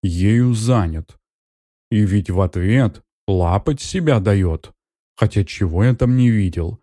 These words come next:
Голыми спали пару ночей вместе, благо что без последствий. Лечил я ее, вначале массажем, потом вот, по старой системе. Помогло. И вот теперь,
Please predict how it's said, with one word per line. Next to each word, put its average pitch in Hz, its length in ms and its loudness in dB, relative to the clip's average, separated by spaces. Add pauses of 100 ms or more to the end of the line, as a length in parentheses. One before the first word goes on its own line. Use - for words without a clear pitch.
(340)
Голыми 101 680 2
спали 104 540 0
пару 107 440 0
ночей 101 440 0
вместе, 104 680 0
благо 98 480 0
что - 200 -6
без 95 180 -6
последствий. 95 840 -4 (580)
Лечил 123 680 0
я 85 220 -2
ее, 82 440 -4 (300)
вначале 101 520 0
массажем, 117 840 0 (340)
потом 120 400 2
вот, 104 360 0 (340)
по 107 120 2
старой 101 400 0
системе. 90 760 -4 (360)
Помогло. 101 800 0 (440)
И 104 100 4
вот 90 300 -2
теперь, 98 680 0